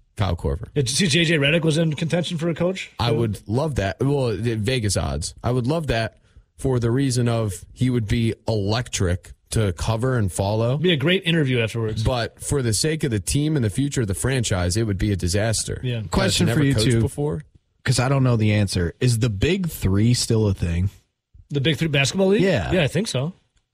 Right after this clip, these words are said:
Speaker 3: Who were some of the coaches in that?
Speaker 2: Ice Cube.
Speaker 3: Gary Payton.
Speaker 2: Get Ice Cube out. I want
Speaker 3: Ah,
Speaker 2: him.
Speaker 3: I just, I just remember there were, like, some big N B A names that were, like, coaches in that.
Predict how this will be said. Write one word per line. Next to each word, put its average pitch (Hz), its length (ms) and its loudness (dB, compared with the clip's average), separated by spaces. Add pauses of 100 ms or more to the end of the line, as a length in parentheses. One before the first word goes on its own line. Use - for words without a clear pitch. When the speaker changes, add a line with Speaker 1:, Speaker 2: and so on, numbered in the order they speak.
(200)
Speaker 3:
Who 226 180 4
were 294 140 2
some 262 160 2
of 254 80 0
the 220 80 2
coaches 208 460 2
in 160 100 2
that? 147 340 2
Speaker 2:
Ice 151 220 2
Cube. 180 320 2 (320)
Speaker 3:
Gary 170 400 2
Payton. 180 540 0 (580)
Speaker 2:
Get 175 100 2
Ice 165 160 2
Cube 131 220 -2
out. 120 280 -4
I 143 60 -6
want 156 140 0
Speaker 3:
Ah, 196 240 2
Speaker 2:
him. 175 180 -2
Speaker 3:
I 202 60 2
just, 220 240 0
I 196 160 2
just 214 180 0
remember 190 280 2
there 175 120 2
were, 170 100 4
like, 156 200 2
some 139 180 2
big 139 220 0
N 139 160 2
B 127 160 4
A 123 100 4
names 107 320 2
that 117 140 2
were, 110 100 0
like, 110 180 2
coaches 104 440 0
in 95 80 -6
that. 95 260 -8